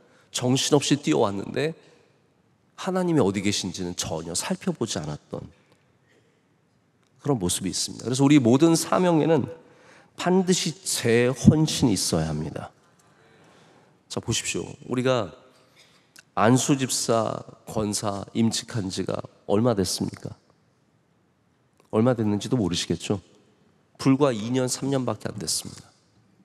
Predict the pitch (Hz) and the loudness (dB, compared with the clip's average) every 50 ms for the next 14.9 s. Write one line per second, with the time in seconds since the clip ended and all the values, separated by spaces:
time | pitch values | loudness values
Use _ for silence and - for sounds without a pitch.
0 | _ _ _ _ _ _ _ _ _ _ _ _ _ _ _ _ _ _ _ _ | _ _ _ _ _ _ _ _ _ _ _ _ _ _ _ _ _ _ _ _
1 | _ _ 147 143 151 143 117 110 127 139 - 160 147 139 - - 147 139 139 127 | _ _ 2 4 6 6 8 6 6 4 2 0 0 0 0 2 2 2 2 2
2 | 120 117 113 - 135 127 127 123 117 123 123 - 175 185 190 185 180 170 156 151 | 2 0 2 2 0 0 -2 -2 -4 -6 -6 -4 -2 0 0 0 2 2 2 2
3 | 151 143 - - 143 143 143 143 - - 185 185 180 170 165 151 160 156 - - | 2 0 0 -2 -2 -2 -2 -4 -4 -4 -4 -4 -4 -4 -4 -4 -6 -8 -8 -8
4 | - - - - 165 - 170 165 151 - - - - _ - - - 185 190 170 | -8 -6 -4 -4 -4 -2 -4 -4 -4 -4 -8 -14 -18 _ -4 -2 2 2 2 2
5 | 151 139 135 - - 131 - 127 120 117 98 78 80 85 95 - - 110 92 - | 2 2 0 2 -2 -2 0 0 -2 0 -2 -2 -2 -2 -2 -4 -4 -6 -4 -6
6 | 92 87 - 90 - - 82 87 87 - - - 139 147 139 101 85 80 87 98 | -8 -8 -8 -8 -8 -6 -4 -4 -4 -2 -4 -4 -2 -2 -2 -2 -4 -4 -4 -4
7 | 110 - - 113 - - 95 - - - 101 107 110 - _ _ _ _ _ _ | -6 -6 -6 -8 -8 -8 -10 -10 -8 -10 -10 -10 -12 -16 _ _ _ _ _ _
8 | - - 95 - - - 131 110 80 - - - - - - - - - _ _ | -2 -2 -2 -2 -4 -8 -8 -6 -6 -8 -8 -10 -12 -12 -14 -16 -16 -16 _ _
9 | _ _ _ _ _ _ _ _ _ _ _ _ _ _ _ _ _ _ _ _ | _ _ _ _ _ _ _ _ _ _ _ _ _ _ _ _ _ _ _ _
10 | _ _ _ _ _ _ _ _ _ _ _ - - - 139 151 185 202 202 202 | _ _ _ _ _ _ _ _ _ _ _ -6 -4 0 6 8 8 10 10 10
11 | 175 196 185 180 170 147 160 156 156 160 151 147 - 143 127 123 113 117 117 117 | 8 8 8 8 6 6 4 4 4 4 4 4 4 2 4 4 2 2 0 -2
12 | 117 - - - - - - - 185 160 - - - - - - - - - - | -2 -2 -4 -4 -6 -6 -4 -4 -4 -4 -4 -6 -6 -6 -6 -8 -10 -12 -10 -12
13 | - - 104 104 - _ _ _ _ _ _ _ _ _ _ _ _ _ _ _ | -14 -14 -16 -20 -20 _ _ _ _ _ _ _ _ _ _ _ _ _ _ _
14 | _ _ _ _ _ _ _ - - 92 95 135 127 117 104 - 98 78 | _ _ _ _ _ _ _ -4 -4 0 2 2 2 0 -2 -4 -6 -8